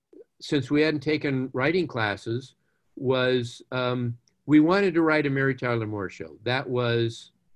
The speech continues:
for us, really the gold standard. So back in those days, the only way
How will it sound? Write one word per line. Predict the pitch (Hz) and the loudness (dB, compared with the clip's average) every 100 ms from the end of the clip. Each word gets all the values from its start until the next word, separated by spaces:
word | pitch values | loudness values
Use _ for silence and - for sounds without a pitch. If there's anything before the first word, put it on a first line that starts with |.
| - _ _ _ _ | -20 _ _ _ _
for | - 127 | -4 -2
us, | 120 117 110 - - _ _ _ - | 0 -2 -4 -12 -20 _ _ _ -4
really | 120 123 113 | 0 2 0
the | 104 | -2
gold | 104 104 98 | -4 -4 -6
standard. | - - 90 85 - _ _ _ _ _ _ _ _ _ | -8 -10 -10 -14 -20 _ _ _ _ _ _ _ _ _
So | - - 147 135 127 135 _ - | -16 -2 2 4 2 0 _ -6
back | 156 151 147 | -2 -2 0
in | |
those | 160 226 - | 0 0 0
days, | 139 123 120 151 - - _ _ _ - | 0 2 2 -2 -8 -20 _ _ _ -4
the | 135 | 0
only | 156 165 151 | 2 4 2
way | 143 151 151 147 139 131 | 2 2 4 2 0 -4